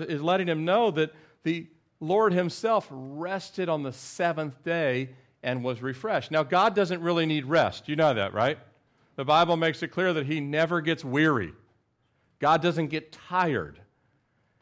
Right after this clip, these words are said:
He was setting a model. He was setting an example. He was also pointing towards his son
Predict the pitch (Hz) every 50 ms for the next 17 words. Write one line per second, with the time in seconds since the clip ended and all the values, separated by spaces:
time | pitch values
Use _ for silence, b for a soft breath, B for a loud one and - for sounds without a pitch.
0 | _ _ _ _ _ - - 120 120 113 110 - - - - 160 165 156 147 135
1 | 131 117 117 123 127 135 147 151 147 139 120 98 95 98 107 107 104 101 104 -
2 | 147 151 147 135 127 117 104 123 139 151 151 127 - 117 107 123 127 123 113 123
3 | 127 135 131 127 - 127 120 - _ _ _ _ - 180 196 202 185 170 - 170
4 | 156 - - 147 135 131 135 135 151 175 180 156 120 104 104 110 127 135 - -
5 | - _ _ _ _ _ _ _ _ _ _ _ _ _ _ _ _ _ - 110
6 | 110 107 - - - 226 254 220 - 85